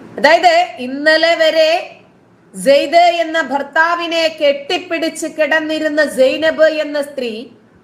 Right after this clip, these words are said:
പ്രവാചകൻ അവരെ വിവാഹം കഴിച്ചതോടുകൂടി, പ്രവാചകൻ അവരോട് മോഹം തോന്നിയതോടുകൂടി, അവരെ കണ്ട് ആഗ്രഹിച്ചതോടുകൂടി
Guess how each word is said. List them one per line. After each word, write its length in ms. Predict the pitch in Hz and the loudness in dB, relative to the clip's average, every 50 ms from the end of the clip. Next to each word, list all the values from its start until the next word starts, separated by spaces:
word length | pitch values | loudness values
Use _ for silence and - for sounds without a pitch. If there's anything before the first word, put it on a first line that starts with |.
| _ _ _ _ _ _ _ _ _ - | _ _ _ _ _ _ _ _ _ 0
പ്രവാചകൻ 760 | 247 247 240 269 302 339 370 370 - 359 349 339 349 339 330 | 0 0 2 2 2 2 2 0 0 0 -2 0 0 -2 0
അവരെ 300 | 320 320 320 320 320 302 | 2 2 4 4 4 2
വിവാഹം 560 | 269 277 269 247 294 311 330 330 320 320 302 | 0 -4 -4 -2 -2 -2 -2 -2 -4 -2 0
കഴിച്ചതോടുകൂടി, 880 | 311 302 302 285 294 311 285 277 277 277 277 269 269 277 277 262 269 262 | -2 -2 -2 -4 -2 -2 2 4 4 4 4 0 -4 -6 -6 -6 -6 -6
പ്രവാചകൻ 720 | - 262 254 240 254 269 302 320 - 311 311 285 302 285 | -4 -4 -4 -2 0 0 0 0 0 -2 -4 -4 -2 -4
അവരോട് 360 | 277 277 269 277 269 269 262 | -2 0 0 2 2 2 2
മോഹം 440 | 262 240 233 247 277 294 302 294 285 | 0 0 0 -2 -2 -2 -4 -8 -4
തോന്നിയതോടുകൂടി, 920 | 269 285 269 269 262 262 262 247 254 247 240 233 247 240 247 240 233 240 | -2 -2 -2 -2 -2 -2 -2 0 0 0 -2 -2 -4 -6 -6 -10 -4 -2
അവരെ 420 | 240 240 233 247 269 294 294 294 - | -2 -2 0 0 0 0 0 -2 -4
കണ്ട് 180 | 269 262 247 240 | -6 -4 -4 -4
ആഗ്രഹിച്ചതോടുകൂടി 1500 | 226 233 269 247 294 294 277 277 - - 262 233 220 214 202 190 196 185 190 185 180 175 202 233 294 339 330 - - - | -2 -2 -4 -4 -6 -8 -8 -8 -8 -8 -8 -6 -4 -6 -6 -6 -6 -8 -8 -10 -10 -8 -6 -6 -4 -6 -6 -8 -14 -20